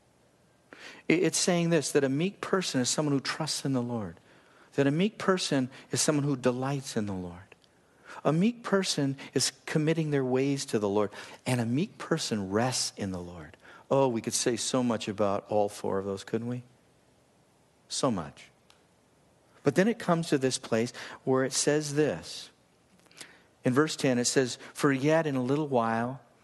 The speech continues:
and the wicked shall be no more." Indeed, you will look carefully for his place,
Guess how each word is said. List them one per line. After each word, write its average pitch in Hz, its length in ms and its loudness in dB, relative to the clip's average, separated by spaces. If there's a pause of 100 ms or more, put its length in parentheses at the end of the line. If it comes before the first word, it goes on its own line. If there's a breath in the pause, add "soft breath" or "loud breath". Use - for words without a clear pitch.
(180 soft breath)
and 127 140 4
the 117 80 6
wicked 120 340 2
shall 101 280 2
be 123 180 0
no 131 160 2
more." 90 320 -4 (720 soft breath)
Indeed, 127 580 2 (400 soft breath)
you 139 160 4
will 123 160 2
look 131 200 0
carefully 131 720 0
for 117 220 -2
his 117 200 -2
place, 113 520 -2